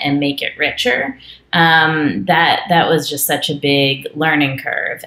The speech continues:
and, and such a wonderful thing to feel is, like, when you give it over to somebody else, what they can add to it is so much greater.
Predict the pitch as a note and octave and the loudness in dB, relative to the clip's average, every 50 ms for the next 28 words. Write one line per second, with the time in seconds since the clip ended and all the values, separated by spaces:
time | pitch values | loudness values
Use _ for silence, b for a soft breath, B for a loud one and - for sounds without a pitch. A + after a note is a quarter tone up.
0 | - - D3+ C#3+ C#3 C#3 C#3 C3+ - D3 C#3+ C#3 C#3 C#3 - _ _ - - F#3 | -4 -2 0 0 0 0 -2 -4 -4 -2 0 0 0 -2 -4 _ _ -2 -2 0
1 | E3 D#3+ C#3+ C#3 C3+ C#3+ E3 E3 D#3+ D3+ D3 - C#3+ B2+ - - D3+ C#3+ C#3 C#3 | 2 2 0 0 2 2 2 2 2 0 -2 -2 -6 -6 -2 -2 0 0 2 0
2 | C#3 C3+ C3 - - - - E3 D#3+ D#3 D3+ C#3+ C#3 C3+ B2+ A#2 A2 B2+ B2 - | 0 -2 -4 -10 -14 -10 -6 -4 0 2 2 2 2 2 2 0 -2 -2 -2 -2
3 | C3 G2 A2+ - C#3+ D3+ D#3+ D#3+ D#3+ D#3 E3 E3+ D3+ C#3+ C#3 C#3 - _ _ - | -2 -2 -2 -2 -2 0 0 0 -2 -2 0 0 0 0 -2 -4 -8 _ _ -20
4 | _ _ _ _ _ _ _ - F#3 G3+ G#3 G#3 G3+ F#3+ E3+ E3 - - - - | _ _ _ _ _ _ _ 0 4 4 6 6 4 2 0 -2 -4 -6 -10 -10
5 | - _ _ _ - E3 - - E3 F3 F3+ E3 D#3+ D3 C#3+ C#3+ C#3 - - C3+ | -10 _ _ _ 0 0 2 4 4 4 4 4 4 2 0 0 -2 0 0 0
6 | B2+ C3+ C3 C#3 C3+ C3 C3 C3+ C3 C3 A#2+ A#2 A#2+ A#2+ A#2+ - - - D3 C#3+ | 0 2 2 2 0 2 0 0 0 2 2 2 2 0 0 -4 -10 -4 -2 -2
7 | - - - D3+ C#3+ C#3 - D3 C3+ - - C3+ C#3 C#3 C#3 C#3 C3+ - D3 C#3 | -2 0 0 0 0 0 -2 -4 -4 -2 -2 0 0 0 0 0 -2 -6 -4 -4
8 | C3+ C3 A#2+ - B2+ B2+ C3+ - - D3+ C#3+ C3+ B2+ G#2+ - - - - C3+ C#3+ | -4 -4 -4 -4 -6 -8 -6 -6 -4 -4 -2 -2 -2 -4 -4 -6 -4 -2 0 0
9 | C#3+ C#3+ C3 A#2 A2 G2 E2 - - | 2 2 2 2 2 0 0 -2 -6